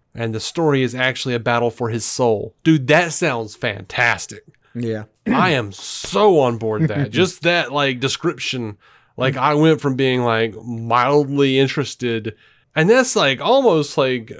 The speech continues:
Speaker 1: this fandom has almost completely shifted, has just completely given me an interest in this movie. Like, I was like, "Yeah, we'll see what he does. Yeah, I'm interested to see what Pattinson does."
Speaker 2: Yeah.
Speaker 1: But I wasn't, like, excited. I wasn't, like,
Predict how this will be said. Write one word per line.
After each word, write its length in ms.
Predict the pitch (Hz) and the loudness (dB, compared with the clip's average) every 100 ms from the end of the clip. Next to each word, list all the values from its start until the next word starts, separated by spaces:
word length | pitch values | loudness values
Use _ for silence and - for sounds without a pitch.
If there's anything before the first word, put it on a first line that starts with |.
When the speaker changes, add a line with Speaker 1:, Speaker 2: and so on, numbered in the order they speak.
| 120 110 | -16 -6
Speaker 1:
this 200 | 127 170 | -2 -2
fandom 440 | - 247 285 240 165 | 0 0 4 4 4
has 140 | 143 | 0
almost 380 | 131 127 143 131 | 0 0 0 -2
completely 400 | 123 123 127 120 | -4 -2 -2 -2
shifted, 380 | 104 127 117 131 | -4 -4 -4 -4
has 160 | 127 | -4
just 240 | 110 120 - | -4 -10 -6
completely 720 | 120 104 - 127 139 120 120 | -8 -8 -8 -2 0 0 -2
given 320 | 113 110 110 | 0 0 0
me 320 | 107 104 98 - - _ _ _ _ | -2 -4 -6 -12 -20 _ _ _ _
an 300 | - 170 156 | 0 4 4
interest 600 | 123 143 135 139 110 - | 2 0 0 -2 -2 -4
in 260 | - 143 131 | 0 2 2
this 220 | 123 - | 0 -2
movie. 340 | 117 123 107 95 | -2 0 0 -4
Like, 240 | 107 107 | -2 -2
I 160 | 117 165 | -2 -2
was 300 | 156 139 120 | 0 0 -2
like, 180 | 120 | -2
"Yeah, 240 | 208 359 392 | -2 -2 0
we'll 160 | 196 | -2
see 200 | 226 - | -4 -2
what 120 | 156 117 | -4 -4
he 80 | |
does. 300 | 101 101 135 | -8 -8 -6
Yeah, 320 | 226 330 349 294 | -4 -2 0 0
I'm 140 | 294 | -2
interested 380 | 165 - - 117 | -4 -8 -14 -14
to 80 | 107 | -14
see 200 | - 113 | -12 -8
what 260 | 107 - | -10 -8
Pattinson 480 | - 113 101 107 104 | -6 -6 -6 -12 -10
does." 300 | 104 104 101 _ _ - | -10 -10 -14 _ _ -10
Speaker 2:
Yeah. 240 | 107 90 - | -6 -6 -6
Speaker 1:
But 120 | 131 | -2
I 100 | 143 | 0
wasn't, 380 | 180 139 120 101 | 2 2 2 -2
like, 400 | 101 98 - - _ | -6 -8 -10 -20 _
excited. 840 | 117 120 - - 110 107 107 - - _ _ _ | -10 -10 -10 -10 -4 -4 -4 -10 -20 _ _ _
I 120 | - | -6
wasn't, 380 | 135 151 139 120 | 0 4 4 2
like, 460 | 110 104 98 - | -2 -4 -4 -12